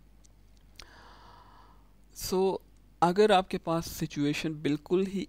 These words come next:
एक्सट्रीम है तो उस केस में जो आपके पास सीड नेटवर्क होगा वो सिंगल नोड का होगा, लेकिन normally सिंगल नोड होता नहीं है।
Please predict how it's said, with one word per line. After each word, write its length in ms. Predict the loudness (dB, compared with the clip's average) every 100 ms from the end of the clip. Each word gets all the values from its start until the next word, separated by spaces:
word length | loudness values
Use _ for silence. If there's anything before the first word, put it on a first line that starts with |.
| -6
एक्सट्रीम 680 | -8 -6 -12 -6 -2 0 -2
है 400 | -6 -10 -10 -16 -20 -20 -20 _ _ -14
तो 140 | -10 -2
उस 220 | 2 2
केस 420 | 0 -4 -4 -6
में 160 | -6 -4
जो 140 | -4
आपके 200 | -6 -8
पास 240 | -6 -6
सीड 340 | -4 -4 -2 -2
नेटवर्क 440 | -2 -4 -4 -6 -8 -8
होगा 500 | -4 -4 -2 -4 -4 -10 _ _ -6
वो 80 | -4
सिंगल 320 | -2 -2 -2
नोड 220 | -2 -6
का 140 | -12
होगा, 380 | -12 -12 -12 -16 -10
लेकिन 240 | -6 -4
normally 320 | -6 -4 -4
सिंगल 240 | -4 -4 -2
नोड 300 | -2 -4 -6
होता 240 | -8 -6
नहीं 180 | -6 -8
है। 160 | -10